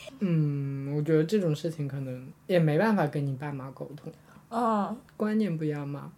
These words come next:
Speaker 2: 没啥好沟通的，就只能默默地做好这件事情。
Speaker 1: 嗯。
Speaker 2: 在我们家可能没有这种很大的观念上的冲突，我觉得。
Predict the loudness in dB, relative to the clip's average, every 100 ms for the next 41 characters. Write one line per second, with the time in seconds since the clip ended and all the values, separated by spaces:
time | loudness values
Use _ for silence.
0 | -20 -16 -2 0 2 2 0 0 -2 0
1 | -2 -2 -4 2 2 2 -2 -2 -2 -4
2 | 0 4 6 6 4 2 2 2 2 0
3 | -2 -4 -6 -10 -12 -18 -18 -10 -6 -6
4 | -6 -8 -14 -16 6 8 8 8 6 4
5 | 0 0 0 0 0 -2 -4 -6 -10 -16
6 | -20 -20 -14 -2 0 2 0 -2 -4 -4
7 | 0 2 6 6 4 2 0 0 -4 -2
8 | -2 -2 -2 -2 -2 -6 -12 -6 0 2
9 | 4 4 2 -2 -4 -6 -8 -8 -8 -8
10 | -10 -10 -10 -12 -14